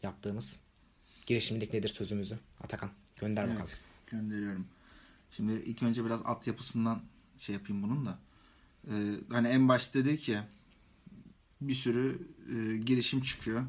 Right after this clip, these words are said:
Speaker 2: Bunlardan ciddi başarılı olanların da bir ortak noktadan bahsettik. İşte üç beş yıl önce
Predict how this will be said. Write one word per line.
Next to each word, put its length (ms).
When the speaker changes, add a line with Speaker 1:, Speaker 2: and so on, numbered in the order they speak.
Speaker 2:
Bunlardan 600
ciddi 320
başarılı 360
olanların 500
da 100
bir 80
ortak 440
noktadan 460
bahsettik. 540
İşte 200
üç 220
beş 200
yıl 100
önce 420